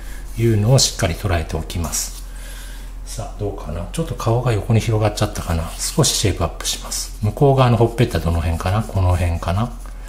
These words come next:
そして目元、髪の毛がかぶさっていて、ここ髪の毛のボリュームですね。はい、これもまあいつも通りですね。あの、形を確定する前にもうすでに調子をつけていっています。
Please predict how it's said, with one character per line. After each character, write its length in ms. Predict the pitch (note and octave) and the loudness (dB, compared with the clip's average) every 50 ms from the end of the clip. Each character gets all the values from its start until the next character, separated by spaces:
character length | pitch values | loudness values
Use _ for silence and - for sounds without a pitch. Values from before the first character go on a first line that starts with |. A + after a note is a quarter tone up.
| - - - | -12 -12 -10
そ 220 | - - - A#2 G#2 | -8 -4 -2 0 0
し 260 | - - - - - | 0 -2 -2 -2 0
て 220 | - C3+ C3+ C3 | 4 6 6 6
目 260 | A#2+ G#2 F#2+ F#2+ F#2 F#2 | 6 4 4 2 2 2
元、 540 | F#2+ G2 G2 G2 F#2+ - - - - D#3+ | 2 2 2 0 -2 -4 -2 0 2 2
髪 320 | - - - B2+ A#2+ A#2+ A2+ | 2 4 4 6 6 8 8
の 100 | A2+ G#2+ | 6 6
毛 140 | - F2+ E2 | 4 2 0
が 100 | D#2 D2+ | 0 0
か 160 | - - F#2 | 0 0 0
ぶ 160 | F2+ F2+ F2 | 0 0 0
さ 320 | - - - F#2 F2 - - - | -2 0 0 0 -2 -2 -4 -8
っ 40 | - | -6
て 120 | - F2+ E2 | -4 -2 -2
い 100 | D#2+ - | -2 -4
て、 680 | - - - - - C#3 C#3 C3+ A2+ G2+ F#2 - - - - - - - - - - - - - | -8 -10 -6 0 2 4 4 4 4 2 0 -4 -6 -12 -14 -14 -14 -14 -14 -14 -14 -12 -10 -6
こ 100 | - C3+ | -2 0
こ 140 | - C3 A#2+ | 2 2 4
髪 220 | - A2 F#2+ F#2 | 4 4 4 4
の 100 | F2+ F2 | 2 2
毛 120 | - - D#2+ | 0 0 -2
の 60 | D#2 | 0
ボ 140 | D#2 E2+ D#2+ | 0 0 0
リ 80 | D#2 | 0
ュ 20 | D#2+ | -2
ー 40 | |
ム 100 | D2+ C#2 | -4 -4
で 80 | C#2+ E2 | -4 -4
す 160 | - - - | -4 -4 -2
ね。 120 | F#2+ E2 D2+ - - - - - - - - - - - - - - - - - - - - - - - - - - - - - - - - | -4 -4 -4 -6 -10 -10 -12 -12 -12 -12 -12 -12 -10 -10 -10 -8 -8 -8 -8 -8 -8 -8 -8 -8 -8 -6 -8 -8 -6 -6 -6 -6 -6 -8 -4
は 120 | - B2 A2+ | 0 0 0
い、 40 | G#2+ | 2
こ 140 | - D3 | 4 4
れ 60 | D3 D3 | 6 8
も 120 | C#3+ C#3 | 8 8
ま 160 | C3+ C3 A2+ | 8 8 8
あ 40 | G2+ | 6
い 60 | G#2+ | 2
つ 140 | G#2 - - | 2 4 6
も 140 | A2 G#2+ G#2 | 6 6 8
通 180 | G#2 G#2 F#2 | 6 6 4
り 60 | D#2+ E2 | 4 2
で 100 | D#2+ - | 0 -2
す 140 | - - | 0 0
ね。 240 | F#2 F2+ E2 D#2 - - | 0 2 0 0 -2 -2
あ 120 | G#2+ G2+ | 0 0
の、 340 | F#2+ F#2 F#2+ F#2 F#2 F2 - - | 2 2 2 2 2 2 2 0
形 460 | - C3 - D#3 D#3 D#3 - D#3+ D#3 | 2 4 4 4 4 4 4 6 6
を 240 | D3 D3+ D#3 - - - - | 6 6 4 0 -6 -10 -2
確 300 | - - A#2+ A#2 - - | 0 0 2 0 0 2
定 220 | - D#3+ D#3+ D#3 | 4 6 6 6
す 160 | - - D3+ C#3+ | 6 4 4 6
る 100 | D#3 D#3 | 8 8
前 240 | D#3 E3 E3 C#3+ | 8 8 8 6
に 220 | G2+ G#2 G#2 G2+ F2+ | 4 4 4 4 4
も 180 | F#2 A#2 A#2 | 6 6 6
う 40 | F#2+ | 6
す 120 | - - C3+ | 4 4 4
で 80 | A#2+ | 4
に 100 | F2 D#2 | 2 2
調 260 | - - - C#3+ D3 | 0 2 4 4 6
子 180 | - - - B3+ | 4 4 4 4
を 80 | C#3+ - | 4 4
つ 120 | - - | 4 4
け 120 | - B3+ | 4 4
て 140 | - - - | 4 4 0
い 40 | D2+ | -4
っ 40 | - | -4
て 220 | - - - - | -6 -6 -4 -2
い 120 | D#2+ D#2 D#2 | -2 0 0
ま 140 | D#2 D2 D2 | -2 -2 -2
す。 260 | - - - - - | -4 -6 -6 -10 -12